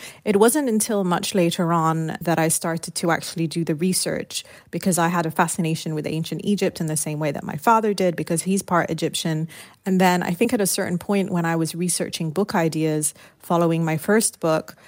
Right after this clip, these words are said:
um, I was actually having a dinner with an Iranian friend, Azadeh, and, uh, we were both talking about the significance of eyeliner in both of our cultures. So it's kuhl in the Arab world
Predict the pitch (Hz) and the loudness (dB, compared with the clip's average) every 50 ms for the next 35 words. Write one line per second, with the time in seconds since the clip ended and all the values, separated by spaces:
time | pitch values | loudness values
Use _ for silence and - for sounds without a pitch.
0 | - _ _ - - 175 165 160 - - 185 180 185 208 202 - - - 208 202 | -20 _ _ -4 -2 0 0 2 2 2 4 4 4 4 4 2 0 0 0 2
1 | 190 202 190 170 175 165 175 160 - 165 165 160 147 196 185 190 180 170 160 165 | 2 2 2 2 0 0 0 0 0 0 0 0 2 2 2 4 2 2 2 0
2 | 160 151 165 165 160 160 170 190 214 214 196 170 165 170 - - 151 151 156 151 | 0 0 0 0 2 4 4 6 6 6 4 4 2 0 0 -2 -2 0 0 0
3 | - - 185 180 180 175 160 170 156 156 151 156 - - - - - - - - | 0 2 2 2 0 0 0 2 2 2 0 -2 -6 -12 -20 -20 -20 -20 -12 -4
4 | - 180 180 180 175 180 170 180 170 165 160 160 160 156 165 190 185 175 175 165 | -2 0 2 2 2 2 2 4 4 4 4 2 2 2 2 2 4 4 2 4
5 | 165 175 170 170 - - 175 - - 185 165 151 156 - - 175 160 - - 151 | 4 2 2 2 0 -2 -2 0 0 0 0 2 2 0 0 0 -2 -2 -2 -2
6 | - 202 247 - - 233 - 208 180 180 175 - - - - - 180 180 175 170 | 2 2 2 2 2 0 0 0 0 2 2 0 -2 -2 -2 0 2 4 4 4
7 | 160 156 156 - - - _ - _ _ _ _ _ _ _ _ _ - 190 185 | 2 2 -2 -6 -12 -14 _ -20 _ _ _ _ _ _ _ _ _ 2 4 4
8 | 196 185 180 170 170 160 165 160 165 160 196 190 180 - - 170 165 151 - - | 6 4 4 2 2 2 0 0 2 6 6 6 6 4 2 0 0 0 2 4
9 | 311 294 - - - - - - - - - - 165 156 156 - - - - 220 | 4 4 4 2 -2 -4 -2 -2 -2 -2 -2 0 0 -2 -2 -4 -2 2 2 2
10 | 214 - 202 180 165 - 170 165 165 160 170 165 165 156 156 - - 262 254 240 | 4 4 2 2 2 2 0 -2 -2 0 0 2 0 0 0 0 2 4 6 6
11 | 208 202 196 180 - | 6 6 4 4 2